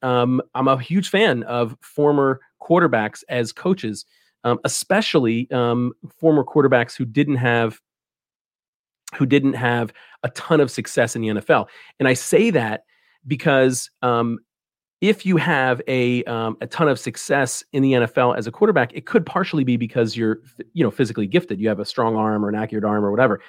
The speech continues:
You know, these, these second string guys who hang around, like Doug Peterson,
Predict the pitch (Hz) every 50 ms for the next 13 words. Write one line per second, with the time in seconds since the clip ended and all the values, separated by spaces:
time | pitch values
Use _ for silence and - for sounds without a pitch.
0 | - - - - - - _ _ - - - - 175 160 156 135 135 143 147 143
1 | 123 - - - 139 147 131 - - - 147 - - 156 - - 160 147 131 131
2 | 127 131 131 127 - 135 123 131 123 120 113 127 143 143 135 135 127 147 156 -
3 | 143 120 117 - - 131 110 110 101 - - 110 123 123